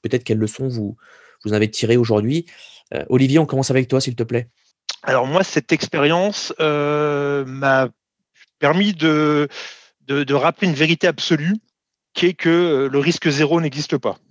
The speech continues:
Speaker 2: Et que, euh, qu'à chaque chose, malheur est bon, puisque, euh, suite à cette, euh, à ce, à ce, à ce, à cet événement, euh, ça a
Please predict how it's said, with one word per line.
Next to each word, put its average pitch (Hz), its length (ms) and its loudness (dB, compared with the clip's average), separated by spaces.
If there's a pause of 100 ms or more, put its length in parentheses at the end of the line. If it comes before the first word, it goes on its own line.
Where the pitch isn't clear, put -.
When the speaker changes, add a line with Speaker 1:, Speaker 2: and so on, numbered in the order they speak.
(360)
Speaker 2:
Et 120 100 -2
que, - 220 -2
euh, 127 960 0
qu'à - 160 -2
chaque - 220 -2
chose, 185 320 0
malheur 156 240 2
est 143 60 2
bon, 165 340 -2
puisque, - 320 -10
euh, 131 420 0
suite - 420 -8
à 127 120 6
cette, - 320 -8
euh, 110 440 -8 (760)
à - 80 -6
ce, 113 720 -2
à 113 60 0
ce, - 180 -2
à 135 80 0
ce, - 140 0
à 135 120 -2
cet - 220 -6
événement, 156 640 0
euh, 127 360 -4
ça 120 600 -4
a 113 40 -16